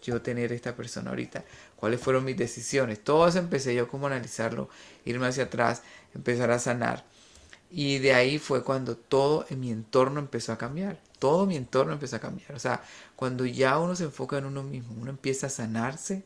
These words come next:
es, parece mentira, parece magia, pero empieza todo, todo a cambiar.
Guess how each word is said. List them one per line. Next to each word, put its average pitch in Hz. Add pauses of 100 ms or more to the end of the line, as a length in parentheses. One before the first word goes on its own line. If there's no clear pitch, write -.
(920)
es, 135
parece 131
mentira, 131
parece 110
magia, 123
pero 123 (340)
empieza 123
todo, 143
todo 127
a -
cambiar. -